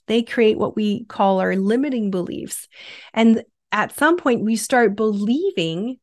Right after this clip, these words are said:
that these thoughts are who we are. We start believing that that anger, those resentment, that's who we are because we've been thinking that for so long that it's our loop. It's going on twenty-four seven.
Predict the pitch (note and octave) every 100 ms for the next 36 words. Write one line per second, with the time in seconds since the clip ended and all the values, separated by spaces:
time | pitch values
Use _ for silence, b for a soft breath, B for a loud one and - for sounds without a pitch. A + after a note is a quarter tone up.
0 | _ _ _ A#3 F#3+ C4+ C#4+ C#4+ - A3+
1 | C4+ - B3 A3+ - B3+ A3+ G#3 G#3 D#4+
2 | - G3 - _ _ _ - A3 B3 -
3 | A#3+ A3+ G#3+ G#3 G#3 A#3+ C4 A3+ F#3 -
4 | G3+ F#3 - G3+ A3 A#3 A3+ G#3+ F#3+ F#3+
5 | F#3+ F#3+ F#3 F#3 G3+ G#3 G#3+ G#3 A#3+ -
6 | C#4+ C4 B3 B3 B3+ - G#3+ G#3 A3 G#3
7 | - b b b _ G#3+ B3 A#3 A3+ G#3
8 | - B3 C#4+ D#4 D4+ D4+ - G#3+ G3 -
9 | - G3+ - A#3 A#3+ A#3+ A#3 C#4 G#3+ G3
10 | G3+ G3+ G3 G3+ G#3 F#3+ A#3 A3+ - -
11 | _ _ _ _ _ _ _ _ _ -
12 | G3+ - G3 G3+ A3 G#3+ G3 F#3+ - G3
13 | G#3+ G#3 G#3 - - - - G3+